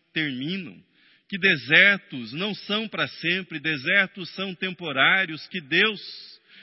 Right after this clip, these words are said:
que o Deus da sua mãe pode fazer sair água da rocha, que é possível enfrentar um exército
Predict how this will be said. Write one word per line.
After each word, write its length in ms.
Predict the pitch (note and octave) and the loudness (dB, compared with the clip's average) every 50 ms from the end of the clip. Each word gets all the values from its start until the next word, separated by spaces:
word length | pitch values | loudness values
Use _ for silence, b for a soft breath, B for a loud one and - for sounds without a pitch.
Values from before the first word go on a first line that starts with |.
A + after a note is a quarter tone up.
| B B | B B
que 80 | B F#3 | B -6
o 80 | E3+ | -6
Deus 420 | D3 C3 D#3+ F#3+ A3 A#3 A#3 G#3 F3 E3+ | -2 4 6 6 6 6 4 0 -6 -6
da 120 | F3+ D#3 | -8 -8
sua 380 | - - - G#3 G3+ G3 E3+ C#3+ | -8 -10 -10 -6 -4 -4 -4 -4
mãe 320 | C#3+ D#3 F3+ G3+ G3+ F#3 | -4 -2 -2 -2 -4 -4
pode 340 | - - F#3 F#3+ F#3+ E3 E3 | -8 -6 -4 -4 -4 -4 -6
fazer 520 | - - E3+ E3 C#3+ C#3 E3+ F3+ F#3 D#3 _ B B B B - - | -10 -8 -8 -8 -6 -4 -2 -2 -2 -4 _ B B B B -10 -4
sair 340 | - E3+ E3 F3 F3+ F3 D#3+ | 0 0 0 2 0 0 2
água 680 | D#3 D#3+ E3+ F3+ F#3 F3 D3+ D3+ D3+ C3+ B2 A2+ - | 4 6 6 6 4 2 0 -2 0 0 0 0 -2
da 200 | - B2 C3+ C3 | -2 0 0 0
rocha, 840 | A#2+ G#2 G#2+ A#2+ C#3 D#3 F3+ E3 - - - - - F2 D2+ - B B B B B | 0 -2 -6 -6 -4 -4 -4 -4 -6 -10 -12 -14 -14 -16 -18 -20 B B B B B
que 100 | - G3 | 4 4
é 60 | G#3+ | 4
possível 600 | - - G#3+ F3+ - - - G3 G#3+ A3 F#3 F#3 | 2 0 -8 -10 -8 -8 -4 -2 -2 -2 -2 -2
enfrentar 640 | F#3+ F#3+ F3 - F#3+ F#3 E3 D3+ - F3+ F#3+ F#3+ F#3 | -6 -6 -6 -6 -4 -4 -4 -2 -2 0 0 0 0
um 120 | F#3+ F#3+ F#3 | -2 -4 -4
exército 920 | E3 C3+ A2 A2+ C3 D3 F3 F#3 F#3+ E3+ - - - D#3 - - D#3+ C#3+ | -4 -4 -4 -2 2 2 4 4 2 2 -2 -8 -14 -14 -12 -10 -12 -12